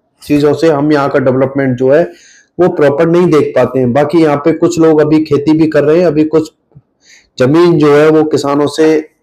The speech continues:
यमुना एक्सप्रेसवे authority को मिली नहीं है, उनको proper उनका मुआवजा मिला नहीं है। जो बढ़ा हुआ मुआवजा था, चौसठ पॉइंट सात परसेंट का जो मुआवजा था,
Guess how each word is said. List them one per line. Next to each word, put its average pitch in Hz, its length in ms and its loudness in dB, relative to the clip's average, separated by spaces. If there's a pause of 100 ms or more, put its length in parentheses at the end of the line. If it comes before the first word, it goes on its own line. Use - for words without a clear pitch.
(380)
यमुना 143 220 0
एक्सप्रेसवे 151 460 -2
authority 135 340 -2
को 143 140 -2
मिली 139 260 0
नहीं 139 160 -2
है, 147 60 0
उनको 147 260 -2
proper 143 380 -2
उनका 143 260 -2
मुआवजा 131 460 -2
मिला 135 280 0
नहीं 131 220 -2
है। 156 180 -2 (460)
जो 135 80 0
बढ़ा 131 240 0
हुआ 147 200 4
मुआवजा 135 440 0
था, 139 220 0
चौसठ 139 380 -2 (140)
पॉइंट 135 340 -4
सात 127 320 -4
परसेंट 131 320 -4
का 131 100 -2
जो 131 160 0
मुआवजा 120 440 0
था, 143 180 -2